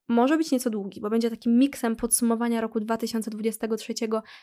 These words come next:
i pogadania trochę o planach i postanowieniach na dwa tysiące dwudziesty czwarty. Ale jestem przekonana, że każdy znajdzie w nim coś dla siebie, gdyż poza tymi podsumowaniami i planami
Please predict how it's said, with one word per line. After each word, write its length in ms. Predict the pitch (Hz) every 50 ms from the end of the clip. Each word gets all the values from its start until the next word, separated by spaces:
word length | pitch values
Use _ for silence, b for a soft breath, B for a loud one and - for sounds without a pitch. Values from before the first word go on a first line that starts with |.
| B B -
i 80 | - 320
pogadania 500 | - 269 247 254 247 233 247 247 247 240
trochę 240 | 233 233 226 220 220
o 80 | 226
planach 420 | - - - 233 226 226 226 220 -
i 80 | -
postanowieniach 600 | - - 226 - - 226 226 220 226 220 220 208 -
na 60 | 220
dwa 180 | 220 220 220 233
tysiące 340 | 240 233 - 233 226 226
dwudziesty 380 | - 226 214 202 214 - - 214
czwarty. 460 | - - 208 - - _ - 240 269 277 B B B B B B B B B _ _ -
Ale 120 | 302 339
jestem 200 | 359 359 359 359
przekonana, 420 | 349 - - 262 254 262 269 262
że 100 | 240 240
każdy 280 | 233 233 233 226 233 233
znajdzie 320 | 220 220 214 220 233 233
w 40 | 220
nim 140 | 220 214 226
coś 160 | 226 226 220
dla 120 | - 220 208
siebie, 340 | - - 208 214 196 226 240 _ _ _ -
gdyż 420 | 240 214 220 220 240 - - - b b b
poza 200 | b 240 240 233
tymi 360 | 233 240 233 226 226 226 220 B B B B B _
podsumowaniami 1000 | - 247 247 - - 247 233 226 226 226 226 240 247 247 233 214 214 208 214 214 -
i 420 | - 226 226 220 214 190 - _ _ _ -
planami 540 | - 233 226 220 208 208 202 226 269 320